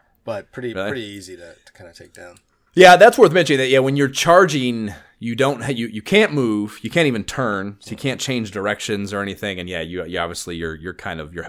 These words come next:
Speaker 2: basically helpless until you, like, let that, the, the burst,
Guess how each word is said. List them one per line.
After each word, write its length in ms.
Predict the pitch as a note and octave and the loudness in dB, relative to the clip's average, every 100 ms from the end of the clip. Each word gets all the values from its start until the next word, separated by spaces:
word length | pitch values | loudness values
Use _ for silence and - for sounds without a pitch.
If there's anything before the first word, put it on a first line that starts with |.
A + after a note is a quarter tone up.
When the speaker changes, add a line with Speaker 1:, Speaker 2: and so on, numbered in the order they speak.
| - | -14
Speaker 2:
basically 320 | F#2+ - E2 | -14 -12 -14
helpless 460 | - G#2+ E2 D#2+ D#2+ | -10 -10 -10 -14 -14
until 200 | D#2 F#2 | -14 -14
you, 80 | E2 | -12
like, 180 | D2 _ | -14 _
let 140 | F2+ E2 | -18 -16
that, 160 | D#2 - - _ _ _ _ _ _ - | -16 -18 -20 _ _ _ _ _ _ -16
the, 320 | D#2+ C#2+ C#2+ _ _ _ _ _ _ - | -14 -14 -16 _ _ _ _ _ _ -12
the 580 | D#2+ C#2+ C#2 C#2+ C#2+ D2+ | -10 -10 -12 -12 -14 -16
burst, 560 | E2 E2 E2 - - | -12 -10 -10 -12 -18